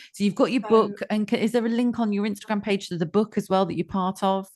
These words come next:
Speaker 2: Yes, there is. That, yeah, that's also available on Amazon. Um, so one of my things that I do is, is I'm a goal setting coach, and I,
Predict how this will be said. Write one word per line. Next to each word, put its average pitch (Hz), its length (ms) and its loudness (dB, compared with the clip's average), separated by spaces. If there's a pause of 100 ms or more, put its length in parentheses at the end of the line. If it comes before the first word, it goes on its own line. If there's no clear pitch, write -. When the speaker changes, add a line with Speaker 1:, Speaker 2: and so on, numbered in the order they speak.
(320)
Speaker 2:
Yes, 226 420 0
there 202 220 2
is. 208 280 2
That, 202 360 0
yeah, 202 240 2
that's 202 280 -2
also 208 300 -2
available 190 300 -2
on 190 140 -10
Amazon. 196 580 -2
Um, 185 520 -4 (100)
so 208 180 -2
one 220 200 2
of 214 80 0
my 202 140 0
things 202 280 -6
that - 100 -6
I - 20 -6
do 190 140 -4
is, 180 240 -4
is 190 200 -8 (120)
I'm 185 140 -6
a 180 60 -6
goal 202 260 2
setting 196 260 -8
coach, 190 480 -4
and 180 160 -10
I, 175 220 -8